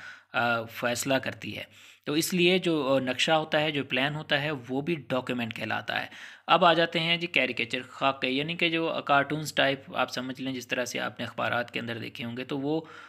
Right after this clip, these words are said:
कैरिकेचर जो ख-, जो होते हैं, जो खाके होते हैं, वो भी,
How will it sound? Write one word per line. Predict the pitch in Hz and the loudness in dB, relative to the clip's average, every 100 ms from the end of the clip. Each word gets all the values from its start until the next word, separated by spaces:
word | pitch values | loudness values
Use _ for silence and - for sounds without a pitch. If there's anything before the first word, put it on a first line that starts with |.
| _ - | _ 2
कैरिकेचर | 143 156 160 151 156 | 2 2 0 0 -2
जो | 147 | -2
ख-, | - 127 117 117 | 0 0 0 -2
जो | 123 | -6
होते | 113 127 | -4 -4
हैं, | 123 131 139 135 | -2 -2 -2 -4
जो | 131 | -6
खाके | 123 120 151 | -4 -2 0
होते | 147 - 120 | 0 -2 -2
हैं, | 127 | -2
वो | 131 123 135 | -4 -2 -4
भी, | 131 135 | 0 0